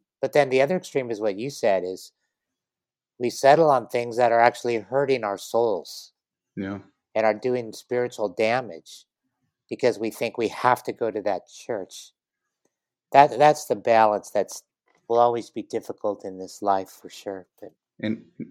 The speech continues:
Speaker 2: one of, one of the, one of our internship meetings, I'll never forget, it was interesting. You're like, "There's no such thing as a, as a perfect church. There's never such, there's no such thing as a, a church that's free of mistakes or free of problems,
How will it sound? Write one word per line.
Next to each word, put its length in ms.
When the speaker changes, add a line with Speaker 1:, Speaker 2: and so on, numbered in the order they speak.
Speaker 2:
one 160
of, 140
one 180
of 80
the, 480
one 140
of 80
our 60
internship 400
meetings, 320
I'll 60
never 140
forget, 300
it 40
was 100
interesting. 340
You're 120
like, 180
"There's 160
no 60
such 200
thing 240
as 120
a, 180
as 120
a 60
perfect 360
church. 560
There's 140
never 120
such, 300
there's 240
no 120
such 180
thing 300
as 200
a, 340
a 100
church 240
that's 160
free 200
of 100
mistakes 680
or 120
free 220
of 200
problems, 540